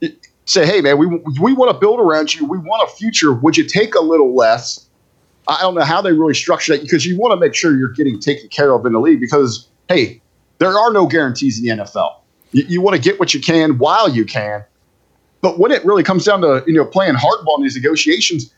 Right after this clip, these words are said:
they're gonna have to lay out the things you just laid out. Hey, this team is about the running game. It is about the defense. Uh, they can go get another quarterback to get the ball out to, you know, Cooper and these other wide receivers.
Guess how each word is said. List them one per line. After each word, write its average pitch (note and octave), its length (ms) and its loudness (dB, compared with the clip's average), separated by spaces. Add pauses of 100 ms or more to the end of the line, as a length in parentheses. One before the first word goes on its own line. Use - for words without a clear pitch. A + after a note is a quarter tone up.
they're G#3+ 120 2
gonna F4 100 4
have E4+ 80 0
to C4 60 2
lay G3+ 200 2
out - 160 0
the D3 120 -6
things D#3 260 0
you F#3+ 100 -4
just D#3 240 0
laid D3 140 4
out. C3+ 160 2
Hey, D3 320 0
this A3 180 0
team G3+ 340 -2
is C#3 140 2
about A#2+ 320 0
the A#2 60 0
running C3 300 0
game. G#3 360 -2
It C#3+ 80 -4
is B2+ 120 -4
about B2 280 0
the A2 60 -20 (140)
defense. G3+ 600 -2 (480)
Uh, B2 180 2
they D3 140 0
can G#3+ 120 -2
go G#3 180 2
get B3 160 -2
another F3+ 280 2
quarterback F3+ 480 0
to D3+ 60 0
get D#3+ 260 -2
the E3+ 80 0
ball C#3 420 2
out C3 200 -4
to, C#3 100 -6
you A2+ 260 0 (160)
know, A#2+ 260 2 (100)
Cooper E3+ 300 0
and C3+ 80 0
these C3 160 0
other C3 160 2
wide A#2+ 300 0
receivers. G#2 640 -8